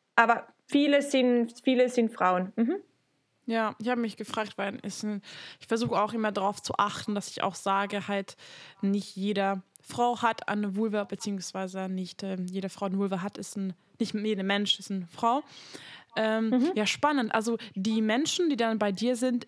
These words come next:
Speaker 2: ähm, sie machen sich unten frei und
Speaker 1: Mhm.
Speaker 2: oben haben sie Klamotten an wahrscheinlich, oder?
Speaker 1: Genau, genau,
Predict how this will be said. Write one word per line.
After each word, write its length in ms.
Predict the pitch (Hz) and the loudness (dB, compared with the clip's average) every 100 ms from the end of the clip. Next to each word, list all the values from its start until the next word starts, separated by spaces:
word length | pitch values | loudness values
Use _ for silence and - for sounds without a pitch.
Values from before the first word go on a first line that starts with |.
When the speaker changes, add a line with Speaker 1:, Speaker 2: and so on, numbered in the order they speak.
| - | -4
Speaker 2:
ähm, 260 | 214 208 196 | -2 0 0
sie 100 | 208 | 2
machen 300 | 220 226 208 | 0 0 -2
sich 160 | 196 | -2
unten 400 | - 339 - 370 | 0 0 0 -2
frei 420 | 359 - 302 320 381 415 _ _ _ _ _ - - | -2 -2 0 2 0 -4 _ _ _ _ _ -10 -2
und 240 | 254 214 | 0 2
Speaker 1:
Mhm. 0 | |
Speaker 2:
oben 320 | 294 277 220 | 4 4 4
haben 160 | 214 208 | 2 0
sie 100 | 196 | -2
Klamotten 540 | - 202 202 214 - | -2 0 0 -2 -4
an 180 | - 180 | -2 -2
wahrscheinlich, 480 | 185 - 185 185 185 | -4 -6 -4 -4 -4
oder? 240 | - 254 349 | -2 -2 2
Speaker 1:
Genau, 400 | 427 349 226 220 220 _ _ _ | 4 6 6 4 0 _ _ _
genau, 440 | - 349 254 226 | 0 4 6 4